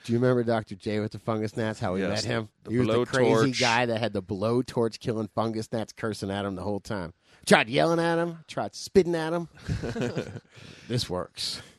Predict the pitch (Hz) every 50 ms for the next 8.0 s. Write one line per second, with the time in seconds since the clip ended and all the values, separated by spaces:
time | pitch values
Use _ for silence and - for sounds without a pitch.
0 | _ _ _ _ _ _ - - _ _ _ - - - 190 175 170 165 160 156
1 | 147 113 - 135 151 151 147 143 139 135 170 - - - 165 156 151 139 123 113
2 | 113 - - 214 240 226 196 202 185 180 - - - - - 143 131 131 - 135
3 | 120 113 113 110 101 98 95 90 90 - - - - 95 - - 92 - - -
4 | - - 151 165 170 160 - - 120 98 98 98 - 95 85 - - 90 - -
5 | 87 76 - - 85 82 85 - _ 101 98 98 104 - 57 - _ 101 92 90
6 | - 95 85 82 - 85 90 85 85 82 - 101 110 113 - - - - - -
7 | - - 113 110 - - 117 107 - _ _ - 139 139 - - 156 - -